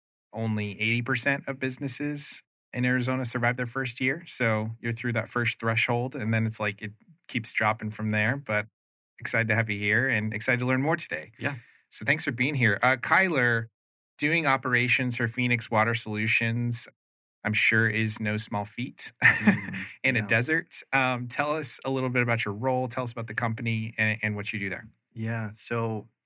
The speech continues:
Speaker 3: really, I got started with Phoenix Water Solutions in twenty seventeen. So it's been about six years.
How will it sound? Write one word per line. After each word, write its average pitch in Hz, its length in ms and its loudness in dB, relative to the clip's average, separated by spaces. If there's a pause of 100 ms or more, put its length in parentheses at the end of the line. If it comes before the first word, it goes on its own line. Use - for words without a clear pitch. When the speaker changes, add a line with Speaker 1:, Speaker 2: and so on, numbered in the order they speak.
(120)
Speaker 3:
really, 143 360 -4
I 123 140 -4
got 139 220 -4
started 120 340 -4
with 113 160 -6
Phoenix 113 400 -6
Water 107 200 -4
Solutions 101 600 -8
in 101 220 -10
twenty 110 200 -6
seventeen. 98 560 -8
So - 120 -12
it's - 80 -14
been 117 100 -6
about 110 160 -4
six - 320 -10
years. 113 480 -8